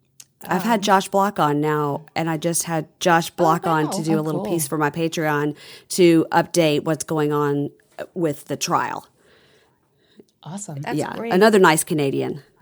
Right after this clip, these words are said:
Speaker 1: <laughs>
Speaker 2: Yes.
Speaker 3: There's a lot of them. And you also,
Speaker 2: <laughs>
Speaker 3: you
Speaker 2: There's so
Speaker 3: also,
Speaker 2: many.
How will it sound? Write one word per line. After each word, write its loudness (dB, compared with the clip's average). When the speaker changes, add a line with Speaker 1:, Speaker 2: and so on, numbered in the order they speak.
Speaker 1:
<laughs> -12
Speaker 2:
Yes. -12
Speaker 3:
There's -6
a 4
lot 4
of -2
them. -2
And 2
you 2
also, 4
Speaker 2:
<laughs> -14
Speaker 3:
you -2
Speaker 2:
There's 4
so 0
Speaker 3:
also, 0
Speaker 2:
many. 0